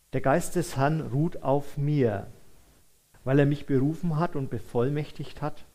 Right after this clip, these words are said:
Er hat mich gesandt, den Armen die frohe Botschaft zu bringen. Ich rufe Freiheit aus für die Gefangenen.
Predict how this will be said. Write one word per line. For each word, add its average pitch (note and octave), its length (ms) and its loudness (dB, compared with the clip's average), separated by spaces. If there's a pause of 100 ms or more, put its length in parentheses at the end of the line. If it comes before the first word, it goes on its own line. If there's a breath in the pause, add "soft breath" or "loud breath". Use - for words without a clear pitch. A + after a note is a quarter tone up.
(160)
Er C3 120 2
hat E3+ 160 2
mich E3 200 -2
gesandt, D#3 600 4 (400 loud breath)
den D3+ 160 6
Armen F3+ 500 4
die C#3+ 100 0
frohe D3+ 400 4
Botschaft D#3 640 -2
zu C3+ 140 -2
bringen. G2+ 480 -4 (800 soft breath)
Ich - 220 -6
rufe D#3 300 2
Freiheit D#3+ 680 0
aus C#3+ 280 2
für D3+ 160 -2
die C3+ 140 0
Gefangenen. A#2+ 760 -2